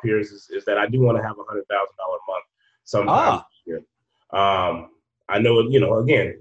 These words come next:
Speaker 1: that's something that I do believe is possible, you know, <laughs> and
Speaker 2: Yeah.
Speaker 1: so that's something that I'm gonna push for because, I, I mean, that's just who I am. <laughs> So there's really no, you know, method behind that. That's just who I am.
Speaker 2: I like it. So a six-figure month.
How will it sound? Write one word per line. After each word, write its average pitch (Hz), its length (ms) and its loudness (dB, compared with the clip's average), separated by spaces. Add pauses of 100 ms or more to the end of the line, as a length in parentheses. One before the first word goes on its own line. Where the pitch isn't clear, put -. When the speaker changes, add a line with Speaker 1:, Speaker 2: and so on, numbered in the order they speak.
Speaker 1:
that's 113 260 0
something 123 380 2
that 107 260 0 (1120)
I 113 140 0
do 131 140 0
believe 120 300 2
is 104 100 -8
possible, 117 520 -4 (180)
you 107 220 -4
know, 95 140 0 (240)
<laughs> - 120 -6
and 139 540 4
Speaker 2:
Yeah. 135 80 -2
Speaker 1:
so 104 380 2 (300)
that's 113 160 0
something 123 260 2
that 107 140 0
I'm 107 160 -4
gonna 101 180 -2
push 123 240 0
for 95 240 -4
because, 92 480 -6 (220)
I, 87 120 -8 (100)
I 92 40 -8
mean, 87 240 -10 (640)
that's 85 200 -10
just 92 140 -14
who 95 100 -8
I 85 140 -4
am. 92 340 -6
<laughs> - 60 -20 (260)
So - 160 -8 (420)
there's 156 460 4
really 160 180 2
no, 139 320 4
you 135 100 6
know, 120 160 6
method 127 320 4
behind 117 360 2
that. 98 100 2
That's 104 160 -2
just 107 180 -12
who 107 120 -4
I 110 140 -2
am. 101 220 -4 (120)
Speaker 2:
I 170 100 2
like 226 240 2
it. 120 140 -4
So 160 100 2
a 139 80 2
six-figure - 540 2
month. 135 320 0